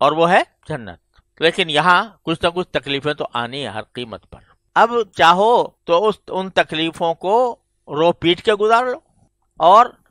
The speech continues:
माज़ल्लाह अल्लाह ताला से शिकवा करके गुजार लो कि अल्लाह मैं ही रह गया था इस तकलीफ के लिए, अलियाज़ु बिल्लाह। और चाहो तो इस यकीन के साथ गुजार लो कि आई तो थी,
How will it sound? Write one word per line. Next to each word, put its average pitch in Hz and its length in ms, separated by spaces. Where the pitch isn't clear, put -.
माज़ल्लाह 170 480
अल्लाह 170 240
ताला 160 280
से 202 160
शिकवा 170 360
करके 190 300
गुजार 208 320
लो 226 180
कि 160 60
अल्लाह 185 220
मैं 190 120
ही 202 60
रह 202 140
गया 214 160
था 226 100
इस 208 180
तकलीफ 220 320
के 226 100
लिए, 269 220
अलियाज़ु 139 340
बिल्लाह। 139 280
और 170 260
चाहो 190 560
तो 190 60
इस 208 220
यकीन 233 360
के 247 120
साथ 240 200
गुजार 185 400
लो 220 180
कि 226 120
आई 202 340
तो 208 160
थी, 269 380